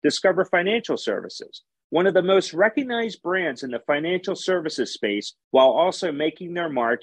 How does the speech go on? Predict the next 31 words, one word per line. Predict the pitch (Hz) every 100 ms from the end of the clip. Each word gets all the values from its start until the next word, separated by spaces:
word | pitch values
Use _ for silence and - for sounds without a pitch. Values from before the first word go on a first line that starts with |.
| -
in | 147
the | 131
credit | - 123 123
card | - 117 117
sector. | - 104 - - - - _ _ _
And | 156
as | 202 240 240
for | -
that | 262 233 226
sector, | 247 247 - 294 269 _ _ _
well, | 180
the | 190
market | 202 262 226
size, | - - 120 117 127 -
measured | 123 185 214 202
by | 208
revenue | 160 156 175 147 110 110 110 _
of | 139
the | 131
credit | - - 190
card | - 180 -
issuing | 147 190 226 214
industry, | 151 196 165 - 123 113 117 _
currently | - 233 254 254
stands | 220 - 220 220 196
at | 120 117
one | 165 254
hundred | 226 262 220
eighty-two | 143 185 220 190 - 175 -
billion | - 175 202 202
dollars, | 180 139 113 90 55 - -